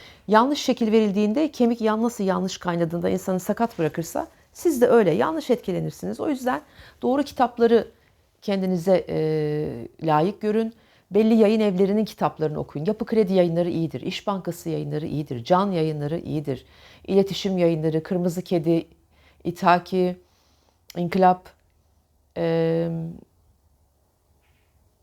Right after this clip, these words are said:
şu an aklıma gelmedi, geldikçe söylerim. Bunları, e, gidin, bakın, inceleyin, arka sayfasını okuyun. Sizi çeken illa bir şey olacaktır.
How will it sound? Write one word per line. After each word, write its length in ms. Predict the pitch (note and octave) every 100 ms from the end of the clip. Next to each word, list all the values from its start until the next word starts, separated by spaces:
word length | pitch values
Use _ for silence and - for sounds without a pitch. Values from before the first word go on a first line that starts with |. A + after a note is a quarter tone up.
| _
şu 200 | - -
an 120 | E3+ E3+
aklıma 340 | E3 - E3+
gelmedi, 380 | F3 D#3+ D3+ D#3+
geldikçe 420 | E3 D#3+ - F3
söylerim. 460 | - D#3+ D3+ G#3 G3+
Bunları, 440 | G#3 G#3 G#3+ - - _ _ _ _ _ _
e, 280 | - G2+ C3+ C3+ - - - - -
gidin, 380 | D#3+ E3+ D#3+ - - -
bakın, 460 | E3 E3+ D#3+ C#3+ -
inceleyin, 560 | F3+ E3+ E3+ E3 E3 D#3
arka 260 | D#3 E3 E3+
sayfasını 540 | E3+ E3 E3 - E3
okuyun. 300 | D3 - D#3+
Sizi 280 | D#3 A3 A#3
çeken 280 | G#3+ G3 F3+
illa 300 | F3 D#3 D3
bir 40 |
şey 160 | - D3+
olacaktır. 460 | C#3+ D#3 - B2+